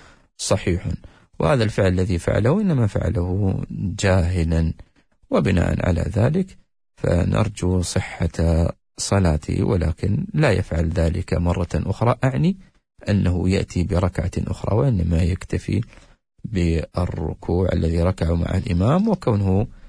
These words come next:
ترك تكبيرة الانتقال فمثل هذا يحمله عنه الإمام،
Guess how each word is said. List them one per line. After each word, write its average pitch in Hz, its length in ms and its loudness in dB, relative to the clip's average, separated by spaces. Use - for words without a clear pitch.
ترك 123 320 2
تكبيرة 92 800 0
الانتقال 110 640 0
فمثل 98 360 0
هذا 87 420 0
يحمله 85 800 -2
عنه 85 520 -4
الإمام، 76 720 -2